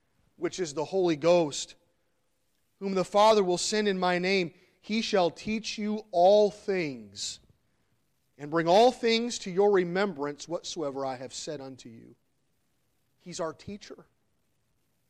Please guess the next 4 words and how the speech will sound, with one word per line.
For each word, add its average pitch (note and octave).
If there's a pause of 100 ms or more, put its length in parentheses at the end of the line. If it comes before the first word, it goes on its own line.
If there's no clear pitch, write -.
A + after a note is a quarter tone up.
(2000)
Don't -
you D#3
love C3
teachers? A#2